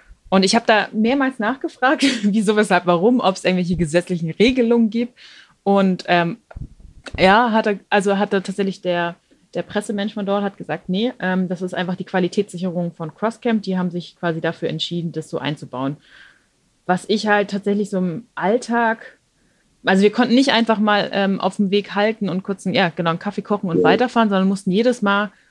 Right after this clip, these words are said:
Speaker 1: uns offenbaren, dass wir ein Camper sind und dieses Dach aufstellen. Und das war einfach, ja, da hat V W zum Beispiel einfach ein Fenster an der Küchenzeile. Und das sind so ein bisschen, ja, die kleinen Dinge, die,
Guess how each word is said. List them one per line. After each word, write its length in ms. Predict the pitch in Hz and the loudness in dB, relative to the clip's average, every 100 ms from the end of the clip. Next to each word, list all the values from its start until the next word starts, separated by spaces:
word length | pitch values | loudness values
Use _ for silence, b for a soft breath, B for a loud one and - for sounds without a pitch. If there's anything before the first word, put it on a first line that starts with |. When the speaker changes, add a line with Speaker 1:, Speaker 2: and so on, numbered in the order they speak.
| _ | _
Speaker 1:
uns 140 | 196 | -2
offenbaren, 460 | - 190 180 160 214 | 0 2 4 6 4
dass 160 | 202 180 | 2 0
wir 60 | |
ein 120 | 170 | 0
Camper 320 | 175 196 196 160 | 2 2 4 2
sind 320 | 160 190 - | 2 0 0
und 100 | 175 | 0
dieses 260 | 180 180 | 2 2
Dach 180 | 277 311 | 2 2
aufstellen. 540 | 302 156 - - 147 147 | 2 0 -2 -4 -4 -4
Und 100 | 170 | -8
das 160 | - | -6
war 100 | 170 | -4
einfach, 380 | 101 165 156 151 - | -4 -6 -10 -12 -10
ja, 240 | 143 135 | -6 -6
da 140 | 135 185 | -2 -2
hat 140 | 190 | 0
V 180 | 208 180 | 0 2
W 140 | 226 | 0
zum 120 | 226 202 | 0 -2
Beispiel 360 | 190 - 160 | -2 -4 -6
einfach 240 | 160 165 170 | -4 -4 -6
ein 100 | 143 | -4
Fenster 540 | 170 165 - 135 139 b b b | -2 -2 -2 -2 -2 b b b
an 120 | - 151 | -4 -4
der 80 | |
Küchenzeile. 680 | 151 151 143 131 139 131 135 b b - | -4 -6 -8 -4 -4 -2 -4 b b -6
Und 100 | 175 | -4
das 100 | - | 2
sind 220 | 254 233 | 2 2
so 80 | 226 | 0
ein 100 | 202 | 0
bisschen, 400 | 240 254 233 220 b b b _ _ | 0 2 2 0 b b b _ _
ja, 300 | 160 156 151 - _ _ _ _ _ - | -4 -4 -4 -10 _ _ _ _ _ -6
die 100 | 202 | -4
kleinen 280 | 208 214 220 | 0 2 2
Dinge, 260 | 220 214 | 2 2
die, 440 | 180 196 190 185 | 0 0 0 0